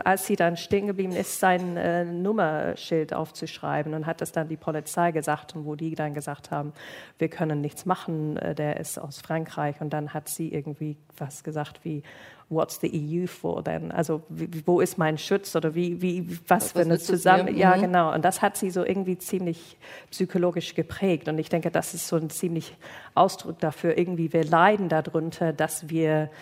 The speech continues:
Speaker 1: äh, diese Gemeinsch-, also wir haben nicht so viel davon, wir können, wir sind nicht besser geschützt und wir müssen nur Geld zahlen. Also diese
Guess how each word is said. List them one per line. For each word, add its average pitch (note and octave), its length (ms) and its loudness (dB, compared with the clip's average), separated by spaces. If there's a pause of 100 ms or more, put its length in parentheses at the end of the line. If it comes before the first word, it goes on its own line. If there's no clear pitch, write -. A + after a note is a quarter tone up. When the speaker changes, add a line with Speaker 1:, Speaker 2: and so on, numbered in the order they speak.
(260)
Speaker 1:
äh, D#3 180 2
diese E3 240 0
Gemeinsch-, D#3+ 500 0
also E3 220 -2
wir D#3+ 180 0
haben F#3+ 180 6
nicht F3 160 2
so - 120 -6
viel E3+ 200 2
davon, D3+ 540 2
wir D3 160 0
können, D3+ 460 -4
wir D#3 140 2
sind D#3 180 -2
nicht D#3 200 -8
besser - 240 -4
geschützt - 640 -6
und D3 400 -8 (460)
wir D3 640 0
müssen D#3+ 340 -4
nur D3 120 -2
Geld D#3+ 340 2
zahlen. D3+ 640 -4
Also D3 180 -6
diese D3 320 -8